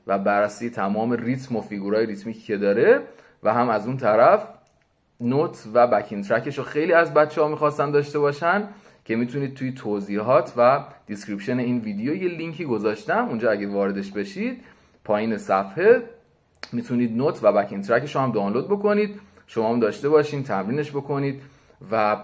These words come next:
این سولفژا اصلاً مختص ساز به خصوصی نیست، همونجور که قبلاً هم گفتم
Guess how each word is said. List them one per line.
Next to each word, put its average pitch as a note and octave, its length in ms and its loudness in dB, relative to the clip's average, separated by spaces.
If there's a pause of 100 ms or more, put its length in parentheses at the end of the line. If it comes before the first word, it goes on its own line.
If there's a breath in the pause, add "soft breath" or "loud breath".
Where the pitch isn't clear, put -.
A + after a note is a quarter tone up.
این C3+ 160 -2
سولفژا A#2 880 2 (420 loud breath)
اصلاً A#2+ 480 0
مختص A#2+ 440 0
ساز G#2+ 360 0
به G#2 140 -4
خصوصی C3+ 520 -8
نیست، G#2+ 340 -2
همونجور G#2+ 320 -6
که G#2+ 120 -6
قبلاً F#2+ 260 0
هم G2 180 -2
گفتم C3+ 560 -2